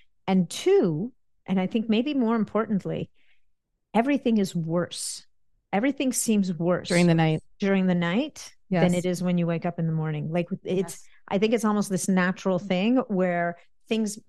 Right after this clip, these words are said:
Speaker 1: expand and blow up and fill the darkness, and everything
Speaker 2: Yeah.
Speaker 1: just seems so much worse. So,
Speaker 2: Yeah.
Speaker 1: you know, I've also on occasion, and I'm, I don't know if you've ever done this with your clients or your community,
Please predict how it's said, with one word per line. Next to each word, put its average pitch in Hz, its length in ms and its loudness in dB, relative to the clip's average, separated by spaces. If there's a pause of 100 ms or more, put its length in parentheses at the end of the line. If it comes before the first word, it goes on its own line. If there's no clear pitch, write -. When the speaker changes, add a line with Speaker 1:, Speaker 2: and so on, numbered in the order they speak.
(260)
Speaker 1:
expand 180 800 -2
and 185 160 2
blow 175 220 4
up 170 180 2
and 170 160 -2
fill 196 440 2
the 170 100 -2
darkness, 165 720 -4
and 180 220 2
everything 190 360 6
Speaker 2:
Yeah. 190 40 2
Speaker 1:
just 180 200 -4
seems 175 360 -2
so 196 260 0
much 180 260 -2
worse. - 240 -6
So, 190 440 4 (580)
Speaker 2:
Yeah. 170 120 0
Speaker 1:
you 226 80 8
know, 208 160 6
I've 208 220 6
also 220 320 6
on 220 120 4
occasion, 190 380 2
and 180 140 0
I'm, 180 400 -2
I 185 140 -2
don't 196 100 6
know 190 80 6
if 196 120 -2
you've 190 120 2
ever 185 340 6
done 202 360 2
this 196 220 0
with 196 140 -2
your 185 260 0
clients 262 600 0
or 185 100 -2
your 175 140 -2
community, 220 600 0